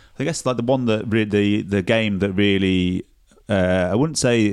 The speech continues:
like, inspired us, but one that I found really interesting was Kentucky Route Zero. And just so in the way that it had, uh,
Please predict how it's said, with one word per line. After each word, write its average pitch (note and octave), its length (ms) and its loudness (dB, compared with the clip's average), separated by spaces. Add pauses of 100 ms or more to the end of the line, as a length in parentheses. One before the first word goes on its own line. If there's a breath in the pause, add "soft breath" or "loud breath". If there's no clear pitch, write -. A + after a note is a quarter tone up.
like, F#2+ 140 0
inspired G2 680 0
us, E2 160 -2
but F#2 180 -4
one F#2+ 200 0
that G2+ 80 -4
I F#2+ 60 0
found G2 260 0
really G2 240 2
interesting G2 400 -2
was F2 180 -2
Kentucky F#2+ 360 -2
Route F2+ 180 0
Zero. E2+ 480 -2 (1300 loud breath)
And G#2 200 -2
just C3+ 180 -2
so A#2 140 -2
in A#2 260 -2
the A#2+ 80 0
way A#2+ 200 2
that G2 180 0
it G2 80 -8
had, F#2+ 320 -4 (100)
uh, F2+ 520 -4